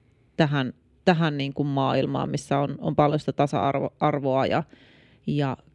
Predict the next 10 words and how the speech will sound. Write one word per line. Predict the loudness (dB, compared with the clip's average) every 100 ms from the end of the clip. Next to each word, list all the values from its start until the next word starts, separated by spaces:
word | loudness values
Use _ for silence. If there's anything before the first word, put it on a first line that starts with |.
| _ _
keskustelevampaa | 4 4 -2 -6 0 0 0 -2 -2 -2 -2
kumppanuutta. | -2 -4 -4 -4 -4 -4 -6 _ -6 -6 -20 _ _ _ _ _ _ _ _ -2
Ja | 0
vaikka | 0 -2
kotitöitä, | -2 0 -2 -2 -2 -2 -4 -4
niin | -6 -6 -10 _ _ _ _ _ _ _ _ _ _ _
niitä | -6 0 2
jaetaan | 2 -2 -2 -4 -2 -2
ja, | -4 -6 -8 -6
ja | -4 -4